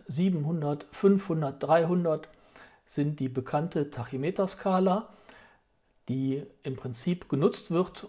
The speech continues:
um die Häufigkeit der Wiederholung innerhalb einer Stunde zu messen. Wenn man also die Zeit stoppt und einen Vorgang dann mit der Stoppuhr abstoppt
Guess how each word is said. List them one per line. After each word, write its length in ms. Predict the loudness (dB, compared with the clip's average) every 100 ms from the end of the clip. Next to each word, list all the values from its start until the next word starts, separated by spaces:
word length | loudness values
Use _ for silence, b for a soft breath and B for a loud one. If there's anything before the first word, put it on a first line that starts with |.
| -6
um 300 | -2 -2 -4 -10 _ -12
die 220 | -10 -10 2
Häufigkeit 880 | 2 4 -2 -8 -4 -2 -2 -4
der 120 | -4
Wiederholung 680 | -2 -4 -4 0 2 4 2 -2
innerhalb 340 | -4 -2 -4
einer 200 | -4 -6
Stunde 340 | -6 -4 -4 -6
zu 180 | -8 -10
messen. 460 | -10 -10 -12 -12 b b b b b b b _ _
Wenn 120 | -2
man 160 | -2 -4
also 720 | -2 -2 -2 -2 -2 -4 -8 -18 -12
die 80 | -12
Zeit 400 | -8 -6 -6 -8
stoppt 540 | -8 2 2 2 -18 -20 -12
und 240 | -8 -8 -6
einen 280 | -6 -4 -8 -14
Vorgang 680 | -8 4 6 6 2 0 -4 -12 0
dann 320 | 0 0 -4 -10 _
mit 320 | -8 -8 -8 -6
der 240 | -4 -6
Stoppuhr 640 | -2 -2 -2 -6 -4 -8 -2
abstoppt 840 | -2 -2 -14 -12 0 0 0 -16